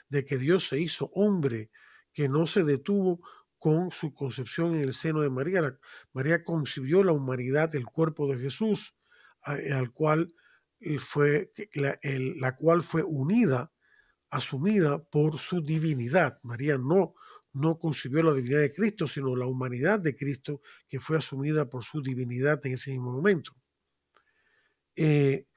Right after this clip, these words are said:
de manera que esa es la razón por la cual Dios escogió este camino, para unirse a nosotros en cada aspecto de nuestra vida y darle a cada aspecto de nuestra vida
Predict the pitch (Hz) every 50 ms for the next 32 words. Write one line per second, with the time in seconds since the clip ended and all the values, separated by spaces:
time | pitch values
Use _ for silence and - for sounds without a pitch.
0 | - _ _ - 151 151 160 185 233 247 254 240 - - 180 - - _ _ -
1 | 175 - 254 226 220 196 175 170 156 - - 208 214 202 208 190 160 151 131 -
2 | 170 185 196 196 214 - 143 156 180 180 170 - - 160 160 175 175 - 165 -
3 | - 156 160 180 175 156 139 127 - 156 143 143 135 139 147 190 254 277 247 277
4 | 240 190 170 147 - - 180 175 160 185 185 185 156 - - _ - - - -
5 | - - - _ _ - 160 160 156 147 131 131 - - 190 214 247 247 240 -
6 | - - _ - 185 208 202 - - 196 165 151 143 135 156 190 196 - 208 180
7 | 156 151 151 151 156 156 156 - - - - - _ _ - 147 143 139 139 202
8 | 233 262 254 233 196 156 135 127 117 110 - _ - - - - _ - - 139
9 | 131 - 175 196 214 214 190 - - - 190 185 - - 156 143 160 202 196 -
10 | 208 185 151 143 139 139 139 143 139